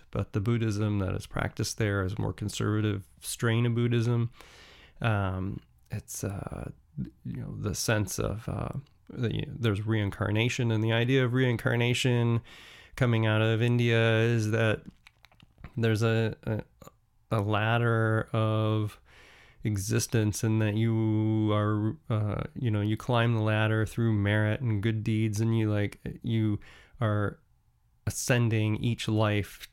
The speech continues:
higher and higher on the ladder if you're doing things the right way, and you will, uh, eventually achieve enlightenment and be this celestial being at the end. And <clears throat> the, uh, way that that hierarchy works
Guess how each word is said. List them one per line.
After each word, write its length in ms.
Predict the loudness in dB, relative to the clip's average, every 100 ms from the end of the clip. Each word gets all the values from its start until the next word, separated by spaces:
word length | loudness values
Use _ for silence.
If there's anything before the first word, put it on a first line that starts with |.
| -18
higher 520 | -10 -2 0 0 0
and 140 | 0
higher 360 | 0 0 0 0
on 100 | 0
the 80 | 0
ladder 480 | 0 0 0 0 -4 _ -20 _ -20 -20 -14 -4
if 140 | -2
you're 160 | 0 0
doing 340 | 2 2 0
things 300 | 0 0 0
the 100 | 0
right 200 | 0 2
way, 320 | 0 0 0 0
and 200 | 0 0
you 80 |
will, 320 | 0 0 -2 0
uh, 120 | -2
eventually 460 | 0 0 0 -2 -2
achieve 340 | -2 0 0
enlightenment 560 | 2 0 -2 -2 -2 0
and 120 | 0
be 220 | 0 0
this 300 | 0 -2 -6 -16 -20 -20 -20 -20 -8
celestial 580 | -2 2 0 0 -2
being 320 | 0 0 0 -2
at 120 | -4
the 180 | -4 -2
end. 280 | 0 0
And 200 | -2 -4 -6 _ _ _ 2
<clears throat> 480 | 4 4 2 2 0
the, 340 | 0 2 2 0
uh, 220 | -2 -4 -10 _ _ -20 _ -20 -20 -4
way 220 | 0 2
that 140 | 2
that 140 | 0 -2
hierarchy 560 | 2 2 2 0 -2
works 500 | -2 0 0 -2 -12